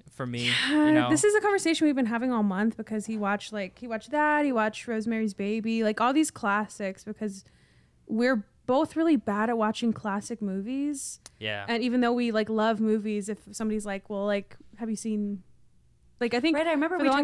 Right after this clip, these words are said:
Speaker 2: longest
Speaker 3: about
Speaker 2: time
Speaker 3: rom-coms and you hadn't seen When Harry Met Sally, and I'm like, "That's
Speaker 2: Yeah.
Speaker 3: the rom-com."
Speaker 2: I know. And I watched it
Speaker 3: Yeah.
Speaker 2: for the first time, and I was like, "I did like it, but it just feels like I've seen it before."
Speaker 3: Right, 'cause you've
Speaker 2: And
Speaker 3: seen,
Speaker 2: it's
Speaker 3: we
Speaker 2: hard
Speaker 3: talked about this. Everything that's ripped
Speaker 2: Yeah.
Speaker 3: it off, yeah.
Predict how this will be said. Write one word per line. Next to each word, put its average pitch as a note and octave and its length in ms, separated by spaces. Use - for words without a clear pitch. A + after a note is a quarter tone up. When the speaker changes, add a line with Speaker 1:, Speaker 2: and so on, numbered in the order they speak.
Speaker 2:
longest C4 140
Speaker 3:
about C4+ 80
Speaker 2:
time A3+ 180
Speaker 3:
rom-coms F#3 380
and F#3 100
you F#3 100
hadn't F#3+ 260
seen F#3+ 180
When F#3 100
Harry F3 200
Met D#3+ 200
Sally, G3 320
and C#3+ 80
I'm D3+ 80
like, E3+ 140
"That's B3+ 140
Speaker 2:
Yeah. G#3+ 180
Speaker 3:
the C4+ 160
rom-com." C4+ 760
Speaker 2:
I B3 160
know. B3+ 400
And B3+ 140
I C4 40
watched C#4+ 260
it - 20
Speaker 3:
Yeah. D#4+ 80
Speaker 2:
for D#4+ 60
the C#4+ 60
first D4+ 240
time, D4+ 180
and C#4 80
I B3+ 40
was B3+ 140
like, B3 160
"I B3 60
did C#4 220
like A#3+ 280
it, G#3+ 160
but A3 100
it G#3+ 100
just G#3+ 240
feels A#3 280
like A3+ 100
I've G3 140
seen D4 240
it C4+ 80
before." A#2 480
Speaker 3:
Right, F3 320
'cause F#3 180
you've F#3+ 140
Speaker 2:
And A#3+ 80
Speaker 3:
seen, B3 80
Speaker 2:
it's - 100
Speaker 3:
we A3+ 60
Speaker 2:
hard A#3+ 140
Speaker 3:
talked - 140
about F3 200
this. - 500
Everything A3+ 300
that's A#3+ 180
ripped G3 200
Speaker 2:
Yeah. G3+ 40
Speaker 3:
it G3+ 60
off, F3 380
yeah. E3+ 320